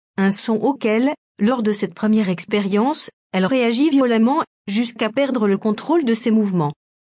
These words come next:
Pour Balgir, sa voie sera de suivre leur enseignement pour les développer. Elle va ainsi passer plusieurs mois par an à la frontière de la Sibérie, auprès de Hang Tuya, chaman de l'ethnie des Tsatans,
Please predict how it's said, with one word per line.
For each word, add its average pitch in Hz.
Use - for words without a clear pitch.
Pour 220
Balgir, 214
sa -
voie 190
sera 208
de 220
suivre 262
leur 214
enseignement 226
pour 254
les 214
développer. 202
Elle 208
va 214
ainsi 220
passer 208
plusieurs 254
mois 214
par 220
an 240
à 233
la 233
frontière 269
de 254
la 208
Sibérie, 214
auprès 226
de 202
Hang 247
Tuya, 262
chaman 220
de 294
l'ethnie 240
des 226
Tsatans, 214